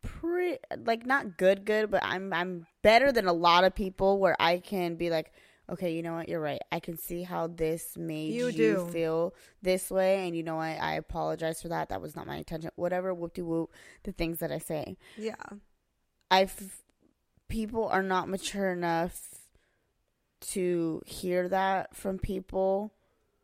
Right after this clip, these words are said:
Speaker 1: in that context
Speaker 2: And respond
Speaker 1: and
Speaker 2: accordingly.
Speaker 1: respond accordingly. Bec-, but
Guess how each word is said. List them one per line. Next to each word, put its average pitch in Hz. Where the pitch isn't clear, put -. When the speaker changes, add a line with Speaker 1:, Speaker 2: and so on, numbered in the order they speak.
Speaker 1:
in 185
that 170
context 180
Speaker 2:
And 196
respond -
Speaker 1:
and 170
Speaker 2:
accordingly. 165
Speaker 1:
respond 175
accordingly. 160
Bec-, 165
but -